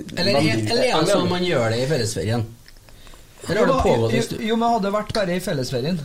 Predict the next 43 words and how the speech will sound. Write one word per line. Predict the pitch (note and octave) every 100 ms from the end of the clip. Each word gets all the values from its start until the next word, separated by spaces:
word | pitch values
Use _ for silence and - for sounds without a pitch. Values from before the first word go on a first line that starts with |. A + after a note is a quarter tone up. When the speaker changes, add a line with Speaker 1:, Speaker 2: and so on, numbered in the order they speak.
| -
Speaker 3:
Jeg | -
skjønner | - A3+ G#3 D#3+
det | F#3+
at | F#3+
det | F#3+
har | F3+ F3+
vært | -
pandemi, | G3 D#3+ B2 B2 D3+
at | D#3+
de | E3+
prøver | E3 E3+ C3
å | C3
dra | D3 C#3+
folk | - D#3
tilbake | F3 D3+ C3 - B2
til |
kamp | C#3+ D3 D#3
og | D3+
alt | C#3+
det | C3 A#2
der, | D3+ E3+
men, | F3 F3 - - - - -
men, | F#3 F#3+ F#3+
eh, | F#3+ F#3+
hvor | F#3+ G#3+
mye | G#3
betaler | G3 G3+ C#3 C#3+
du | D3+ D3+
for, | D3+ D#3
eh, | D3+ D#3 D3+ D3 D3
et | C#3+
sesongkort | E3 C3+ A2 A2
i | C3
Kjernen? | B2+ G#2+ F2+ G#2 - - - -
Hvis | - D3+
Speaker 2:
Ja, | E3+
Speaker 3:
du |
skal | D#3+ E3 E3
Speaker 2:
femten | C3 A2 A#2+
hundre | A#2 G#2
cirka. | G#2 A#2 E3
Speaker 3:
femten | C3+ C#3+
hundre. | B2+ G2+